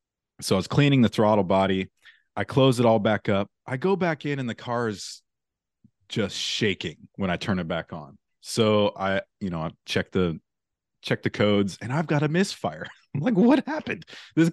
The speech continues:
the thing was fine. I just needed to, to clean out the throttle body. So I go and I pull out the, the spark plug, right?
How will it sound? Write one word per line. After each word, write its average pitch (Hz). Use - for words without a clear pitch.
the 165
thing 190
was 175
fine. 156
I 143
just 139
needed 147
to, 113
to 120
clean 131
out 113
the 101
throttle 95
body. 87
So -
I 135
go 151
and 143
I 131
pull 131
out 113
the, 104
the 107
spark -
plug, 107
right? 101